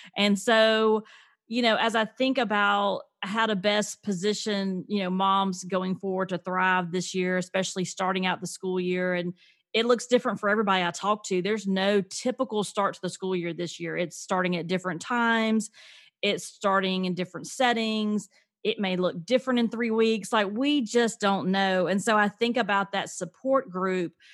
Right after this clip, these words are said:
but I also want people to be cautious about, you know, be protective of who that is. Because as you know, on social media, you really can get sucked into the negativity. And so I've made a conscious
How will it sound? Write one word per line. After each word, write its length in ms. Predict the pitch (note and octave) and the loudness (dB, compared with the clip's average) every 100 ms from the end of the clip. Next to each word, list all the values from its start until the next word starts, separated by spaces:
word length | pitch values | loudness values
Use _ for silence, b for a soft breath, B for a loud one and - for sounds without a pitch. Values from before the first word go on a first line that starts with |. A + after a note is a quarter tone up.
| B B _ | B B _
but 100 | A3+ | 4
I 200 | A3+ F#3+ | 6 6
also 480 | C4+ - C4+ A#3 A3 | 2 2 2 4 2
want 380 | G3 F#3 A3 G#3+ | 0 -4 -4 -2
people 240 | A3+ G#3 | -4 -2
to 60 | G3 | -2
be 120 | F#3 | -4
cautious 640 | - - A3+ A#3+ A3+ G3+ G#3 | -4 0 0 0 -2 -2 -2
about, 640 | F#3 F3+ F3+ F3+ F#3 E3 - - | 0 2 2 2 0 -4 -8 -6
you 100 | G#3+ | -2
know, 240 | G3+ G3+ | 0 0
be 280 | F#3 F3 C4+ | -2 -4 -4
protective 680 | - G4+ - A#3 C4 E4 A3 | -2 -6 -4 -2 -2 -2 -2
of 160 | E3+ | 0
who 160 | - F#3+ | 0 0
that 220 | F3+ F3 | 2 0
is. 560 | - G3+ A#3 G2 D#3 - B B B _ | -2 -2 -2 -4 -6 -10 B B B _
Because 480 | G#3 A3+ A3+ G#3 F#3 | -4 2 4 4 4
as 240 | G#3+ G3+ | 0 0
you 80 | A3 | 0
know, 260 | G#3+ G#3+ A3 | 2 4 2
on 100 | G3+ | 0
social 360 | - G3+ - F#3+ | 0 -2 -2 -4
media, 640 | G#3+ A#3 G#3+ G3+ F#3+ F#3 B B - | -2 0 2 2 2 0 B B -2
you 220 | D4 D4 | 0 2
really 240 | D4 C#4 | 2 2
can 220 | C4+ B3 | 2 0
get 180 | G#3 G#3 | 0 -4
sucked 380 | - A3+ G#3 - | -4 -2 -2 -2
into 280 | G#3+ G3+ G3+ | -2 -2 -2
the 120 | F3+ | -2
negativity. 840 | F#3+ F#3 F3 - G#3 F3+ E3+ D#3+ | -2 -2 -4 -2 -2 -2 -4 -4
And 100 | F#3+ | -4
so 220 | F#3 G3 | -2 0
I've 220 | F#3+ G#3 G#3 | 0 0 0
made 160 | G#3 | -2
a 60 | F#3+ | -2
conscious 460 | - G3 F#3 F3+ | -2 -4 -4 -8